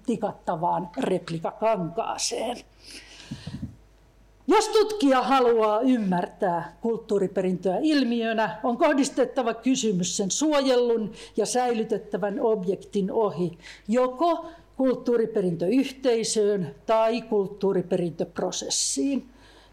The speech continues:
Kulttuuriperintöprosessissa eli heritagisaatiossa on kysymys kulttuuriperinnön muodostamisesta, muutoksista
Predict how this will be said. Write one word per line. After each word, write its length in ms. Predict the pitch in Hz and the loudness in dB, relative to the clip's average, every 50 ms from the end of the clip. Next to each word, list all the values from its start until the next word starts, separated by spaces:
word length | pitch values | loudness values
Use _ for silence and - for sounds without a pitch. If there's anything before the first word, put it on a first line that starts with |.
| - - | -6 0
Kulttuuriperintöprosessissa 1700 | 330 381 415 403 392 392 349 339 339 339 339 311 302 285 262 285 277 285 311 311 294 277 269 226 202 156 - - - 196 180 - - 240 | 2 2 2 2 2 0 0 0 0 0 0 2 2 0 0 -2 -2 -2 0 0 0 0 0 -2 -2 -2 -2 -4 -4 -4 -4 -2 -2 0
eli 360 | 269 247 240 262 262 294 302 262 | 2 2 4 4 4 4 4 4
heritagisaatiossa 1900 | 330 359 381 349 320 - - - 202 185 170 180 180 - - - 226 233 214 196 175 165 160 165 - - 190 220 240 233 226 - - - - - 370 - - - - - - - - - - - - - - - - | 4 4 4 4 2 2 2 0 0 0 -2 -2 -2 0 0 2 4 4 4 4 2 0 -2 -8 -12 -8 -4 -2 -2 0 0 -2 -2 -2 0 0 0 0 -2 -6 -14 -14 -14 -14 -14 -16 -16 -18 -18 -18 -14 -4 2
on 260 | 294 294 302 302 285 | 2 4 4 2 2
kysymys 540 | - 311 320 - - 294 262 240 247 - - | 2 2 4 4 4 4 4 4 2 0 0
kulttuuriperinnön 1000 | - - 311 311 277 294 - 269 247 220 214 214 240 220 202 202 185 180 180 170 | 0 0 2 2 0 0 0 0 2 2 0 0 0 0 2 2 2 2 2 2
muodostamisesta, 1300 | 175 185 208 269 330 359 339 - 311 294 - - - 277 254 262 254 - - 240 226 226 - - - 226 - - - - | 2 2 4 6 6 6 6 4 4 2 0 0 2 2 4 4 2 2 0 0 -2 -2 -2 -4 -4 -6 -6 -6 -6 -2
muutoksista 1200 | 208 190 220 254 254 262 262 269 262 269 247 254 - - - - 233 208 - - - - - 214 | 0 2 4 4 4 4 4 4 2 0 -2 -2 -2 -4 -2 0 0 0 0 -2 -2 -2 -2 -2